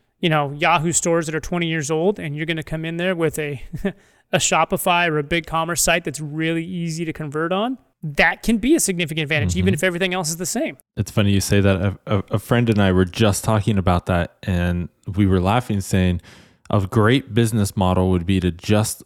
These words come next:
Speaker 2: go to find a index of all the remaining Yahoo stores making over a million dollars a year and just replicate that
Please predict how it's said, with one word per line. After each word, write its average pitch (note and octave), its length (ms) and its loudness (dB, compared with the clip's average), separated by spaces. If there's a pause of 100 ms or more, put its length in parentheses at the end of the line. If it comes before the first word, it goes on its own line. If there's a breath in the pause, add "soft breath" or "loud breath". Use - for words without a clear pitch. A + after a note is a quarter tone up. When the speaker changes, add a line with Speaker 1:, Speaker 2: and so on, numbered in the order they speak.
(140)
Speaker 2:
go G#2+ 180 6
to A#2 80 2
find G#2 540 2
a F#2 200 4
index F#2+ 640 0
of F2+ 200 -2
all G2 220 4
the A#2 120 2
remaining G#2 520 4
Yahoo G2 480 4
stores E2+ 540 0
making F#2+ 440 0
over G#2+ 540 4
a - 120 -6
million G2 300 2
dollars F#2+ 360 2
a F#2 60 -2
year G2 360 2 (500 soft breath)
and G#2+ 160 2
just F#2+ 200 0
replicate G2 560 0
that F#2 200 2